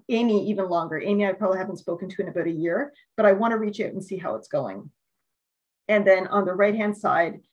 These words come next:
just to help me keep track, I've indicated, okay, yep, I've contacted, contacted,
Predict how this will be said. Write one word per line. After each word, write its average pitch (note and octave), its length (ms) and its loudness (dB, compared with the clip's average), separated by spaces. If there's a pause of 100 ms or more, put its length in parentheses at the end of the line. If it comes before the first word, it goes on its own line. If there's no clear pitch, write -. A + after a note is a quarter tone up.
(120)
just B3+ 300 -6
to B3+ 80 -6
help A3 240 -4
me G3 200 -2
keep G3 160 -12
track, G#3 440 -8 (320)
I've G3 160 4
indicated, F#3+ 420 0
okay, F3+ 220 -2
yep, F#3+ 280 2
I've F3+ 140 -6
contacted, G3+ 560 -4
contacted, E3+ 640 -6